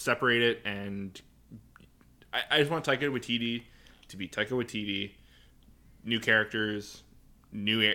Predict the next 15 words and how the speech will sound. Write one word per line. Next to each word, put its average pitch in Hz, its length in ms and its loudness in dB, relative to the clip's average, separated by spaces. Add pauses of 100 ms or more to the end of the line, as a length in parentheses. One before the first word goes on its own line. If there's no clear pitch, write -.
like, 101 180 -2
just - 380 -10
do 123 80 2
your 123 160 2
thing, 113 340 0
and 98 160 -2
I 98 80 -6
think 98 180 -2
everyone 95 200 -6
will 90 80 -10
be 92 80 -10
happy. 82 380 -10
Whether, 123 280 4
whether 160 540 2
it's - 560 -6